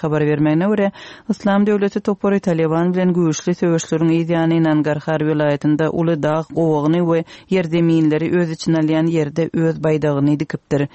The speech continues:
Adagdalmadyk ýerler resmiýetler we ýaşullar Tora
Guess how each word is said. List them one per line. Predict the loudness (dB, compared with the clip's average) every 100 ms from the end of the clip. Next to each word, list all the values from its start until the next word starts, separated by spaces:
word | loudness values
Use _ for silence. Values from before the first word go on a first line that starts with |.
| -12 -4
Adagdalmadyk | -2 0 0 0 0 0 0 0
ýerler | 0 0 0 0
resmiýetler | 0 0 0 0
we | 2 2
ýaşullar | 0 -2 -2 0 -2
Tora | 0 0 0